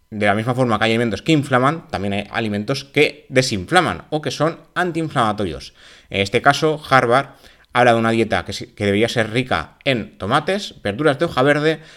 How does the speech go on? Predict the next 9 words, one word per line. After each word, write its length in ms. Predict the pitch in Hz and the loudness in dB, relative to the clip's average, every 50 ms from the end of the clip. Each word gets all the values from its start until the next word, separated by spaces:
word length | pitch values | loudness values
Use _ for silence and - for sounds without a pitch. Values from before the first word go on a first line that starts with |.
| - _ _ | -20 _ _
aceite 380 | - 104 - 143 139 135 127 | -8 -2 0 0 0 2 2
de 20 | 110 | 0
oliva, 360 | 107 120 135 139 151 147 143 | 2 2 4 4 4 4 2
frutos 340 | - - 156 151 143 123 - | 0 -4 -2 -2 -2 -2 -2
secos, 340 | 139 135 139 160 160 160 | -4 -2 0 -2 -2 -2
pescados 480 | - - 104 101 - - 147 139 127 123 | -4 -6 -6 -6 0 2 2 2 2 2
ratos, 440 | - 143 143 - 160 160 - - - _ _ | -2 -4 -2 -2 -2 -2 -2 -10 -16 _ _
grasos, 400 | - 120 123 135 - - 175 170 - | -2 0 0 0 0 -2 -6 -6 -4
perdón, 320 | - 107 123 151 160 156 | -2 0 0 0 -2 -6